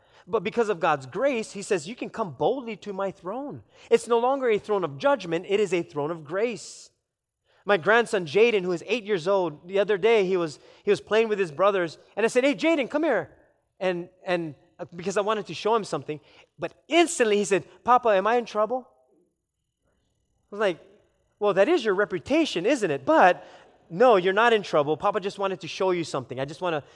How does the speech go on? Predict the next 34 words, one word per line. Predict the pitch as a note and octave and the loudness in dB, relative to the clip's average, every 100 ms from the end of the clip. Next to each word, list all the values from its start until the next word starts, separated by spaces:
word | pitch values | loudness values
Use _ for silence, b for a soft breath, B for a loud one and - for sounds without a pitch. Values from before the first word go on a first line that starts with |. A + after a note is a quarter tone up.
| B | B
I | D3+ | -10
just | D#3+ | -8
wanna | F#3 D#3 | -6 -4
share | - A3 | 0 0
something | - D3+ D3 | 0 -6 -6
with | C3+ | -8
you." | A#2 G#2 b b | -10 -16 b b
So | - | -2
I | G#3 | 0
was | G#3 - | 0 -2
talking | G#3 G#3 G#3+ | -2 -2 -4
to | - | -2
him | F#3+ F#3 | 0 0
and, | F3 D3+ | -2 -4
and, | D3 C#3+ D#3 | -6 -8 -10
and, | C#3+ D3+ - C#3+ | -12 -14 -18 -16
and | C3+ | -8
things | D#3 C#3 | -8 -6
like | C#3+ | -4
that. | G#3 E3+ D#3 | 0 0 0
But | D#3+ - B | -4 -6 B
I | E3+ | -4
thought, | B3+ G3+ - B | 0 -2 -2 B
isn't | C#4 D4 D4 | 0 0 0
it | C4+ | -2
interesting | F#3 D4+ C4+ A3+ - D#3+ D#3+ | -2 -4 -4 -10 -6 -4 -2
that | F3 D#3 | 0 0
our | D3 | 0
first | - A#3+ C4 - - | -2 -2 0 -2 -6
thought | C4 B3 G#3 | 0 0 0
sometimes, | - E3+ D3+ D3+ A#2+ C3 E3+ - _ _ _ _ | -4 -8 -6 -6 -4 -8 -12 -16 _ _ _ _
even | G3+ A3 A#3 | -6 -4 -2
with | A3 D#3+ | -4 -4
God, | G#3+ C#4 F3+ C3 B2 | -2 0 2 0 -2